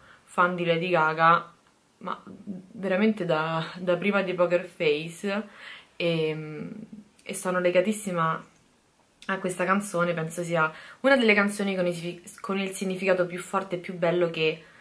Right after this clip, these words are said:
ci siano, che siano uscite negli ultimi, ecco, nell'ultimo decennio. Durante l'ultima sera, appunto, quando siamo stati a dormire da,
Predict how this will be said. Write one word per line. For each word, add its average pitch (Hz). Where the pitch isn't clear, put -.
ci 185
siano, 165
che 180
siano 208
uscite 190
negli 170
ultimi, 165
ecco, -
nell'ultimo 165
decennio. 160
Durante 277
l'ultima 214
sera, 170
appunto, 160
quando 214
siamo 175
stati 160
a 160
dormire 160
da, 151